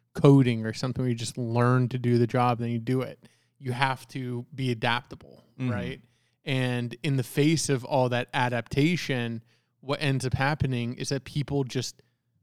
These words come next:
Speaker 1: see an empty space. They don't
Speaker 2: Mm-hmm.
Speaker 1: know what to fill it with 'cause there's no professional, like, "Here are the four steps," right?
Speaker 2: Mm-hmm.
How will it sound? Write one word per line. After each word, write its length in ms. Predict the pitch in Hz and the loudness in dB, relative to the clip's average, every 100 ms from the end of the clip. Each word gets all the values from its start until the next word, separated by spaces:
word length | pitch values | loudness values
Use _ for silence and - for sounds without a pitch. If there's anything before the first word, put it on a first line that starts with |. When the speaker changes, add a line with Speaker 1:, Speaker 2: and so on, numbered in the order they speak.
| _ _ _ _ _ _ _ _ | _ _ _ _ _ _ _ _
Speaker 1:
see 280 | - 139 151 | -4 0 2
an 80 | |
empty 320 | 160 147 - 143 | 2 0 -2 -4
space. 640 | - - 156 123 120 - - | -2 0 2 2 -2 -6 -8
They 80 | 131 | -8
don't 160 | 131 147 | -6 -4
Speaker 2:
Mm-hmm. 80 | |
Speaker 1:
know 180 | 156 147 131 131 | -4 -6 -8 -8
what 160 | 139 | -8
to 80 | 139 | -6
fill 300 | 127 160 147 | -6 -4 -4
it 100 | 143 | -4
with 260 | 139 123 120 | -4 -6 -4
'cause 120 | - 120 | -4 -4
there's 140 | 117 | -6
no 140 | 135 | -8
professional, 800 | 131 131 - 131 - 139 127 117 | -8 -12 -10 -10 -10 -12 -10 -8
like, 300 | 117 117 - - _ _ - | -4 -6 -6 -16 _ _ -2
"Here 100 | 139 | 0
are 60 | |
the 100 | 127 | 2
four 260 | - 143 127 | 2 2 2
steps," 540 | - 156 127 117 - | 0 0 0 0 -4
right? 360 | 131 120 104 | -6 -4 -6
Speaker 2:
Mm-hmm. 80 | 98 | -8